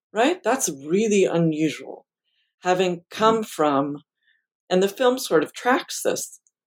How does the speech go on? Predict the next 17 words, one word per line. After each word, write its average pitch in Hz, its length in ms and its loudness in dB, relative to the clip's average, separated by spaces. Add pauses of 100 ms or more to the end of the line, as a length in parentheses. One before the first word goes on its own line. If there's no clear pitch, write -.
(640)
having 208 320 0
come 262 260 -2
from 220 220 -2
a 190 100 4
time 160 520 -2 (840)
in 208 180 -2
our 185 420 2 (280)
collective 202 460 2
history 151 600 -4 (500)
where 170 200 0
autism 180 760 2 (480)
w-, - 180 -14 (260)
was 180 680 -2 (220)
understood 202 640 4
as 151 680 0 (280)
a 175 80 -2
deficit 180 800 0